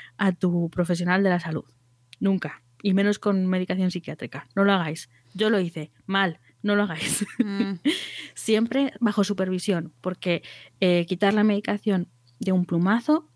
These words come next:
Speaker 1: eh, afecta muchísimo a la salud. Venga, ya he dejado el mensaje y ya, ya está.
Speaker 2: <laughs>
Speaker 1: Hago, hago drop de mic y me voy. <laughs>
Speaker 2: Bueno, eh, este programa tiene que quedar ahí un montón de mensajitos claros para que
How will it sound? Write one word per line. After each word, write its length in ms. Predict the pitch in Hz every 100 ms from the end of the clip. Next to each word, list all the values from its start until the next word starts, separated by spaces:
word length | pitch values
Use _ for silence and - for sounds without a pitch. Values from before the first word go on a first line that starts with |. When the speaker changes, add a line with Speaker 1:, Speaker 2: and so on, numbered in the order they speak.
| -
Speaker 1:
eh, 180 | 190 175
afecta 540 | 175 175 214 247 262 -
muchísimo 760 | 202 185 180 175 170 156 135 - _ _ -
a 100 | 175
la 100 | 165
salud. 260 | 135 117 - _ _ _ _ _ - - 202
Venga, 200 | 170 156
ya 160 | 214 214
he 20 |
dejado 280 | 214 233 208
el 60 |
mensaje 340 | 202 202 254 269
y 60 |
ya, 200 | 190 185
ya 120 | 190 170
está. 160 | 226
Speaker 2:
<laughs> 500 | 233 233 240 247 349
Speaker 1:
Hago, 200 | 220 226
hago 340 | 240 220 233 240
drop 240 | 247 190
de 100 | 214
mic 320 | 269 403 -
y 100 | 262
me 180 | 240 202
voy. 180 | 208 190 220
<laughs> 60 | - - 381 - 339 - 415 605 622 - 240
Speaker 2:
Bueno, 420 | 220 214 202 -
eh, 360 | 214 214 104 -
este 240 | 226 -
programa 380 | 277 294 302 320
tiene 180 | 262 277
que 120 | 277
quedar 360 | - 247 262 262
ahí 320 | 247 254 254
un 120 | 233
montón 300 | 240 240 247
de 80 | 240
mensajitos 680 | 240 233 220 - 220 240 -
claros 480 | 240 233 233 269 -
para 280 | 226 208
que 640 | 196 202 190 190 185 185